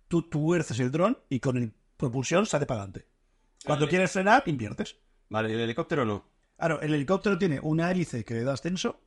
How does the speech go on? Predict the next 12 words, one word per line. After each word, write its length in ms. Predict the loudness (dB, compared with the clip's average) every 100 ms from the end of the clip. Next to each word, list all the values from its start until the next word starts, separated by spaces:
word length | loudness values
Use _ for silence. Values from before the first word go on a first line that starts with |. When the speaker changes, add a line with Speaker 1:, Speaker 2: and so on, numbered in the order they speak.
| _ _ _ _
Speaker 1:
el 140 | -2
rotor 500 | 2 2 4 4 2 -6
para 120 | -6
evitar 220 | -2 -2
que 60 | -2
se 100 | -4
vaya 120 | -2
peonza 480 | 2 2 4 2 2 _ _
y 80 | -2
tiene 180 | 0 0
una 60 | 0
turbina. 360 | -2 -4 -8